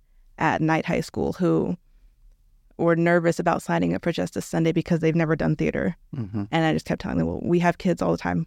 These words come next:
Speaker 1: who've never stepped on a stage in their life. They've never touched a script. They've never spoken in front of a crowd, but they come in and they do it just because why not?" So that's, that's the goal. Do something just because you can.
Speaker 2: That's great, India. Thank you.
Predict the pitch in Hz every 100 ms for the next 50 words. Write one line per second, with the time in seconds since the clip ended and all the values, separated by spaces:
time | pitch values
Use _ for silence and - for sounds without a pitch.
0 | - 175 160 165 160 - 165 - 165 -
1 | - - - - - 160 - - 175 -
2 | - - 170 - - _ - _ - -
3 | 160 165 165 165 160 165 - _ _ -
4 | - 175 175 170 170 - - 165 170 160
5 | 165 165 151 147 165 - _ - 180 160
6 | 156 156 151 147 - 156 156 - 139 -
7 | - - 165 - - - - _ _ _
8 | - _ 175 160 147 127 - _ _ -
9 | _ _ _ - 151 156 - - - -
10 | _ - - - - - 131 170 165 170
11 | 160 151 151 - - - - - - -
12 | - 202 - _ - _ _ _ _ _
13 | - _ - - 117 - 95 98 104 101
14 | - 104 - -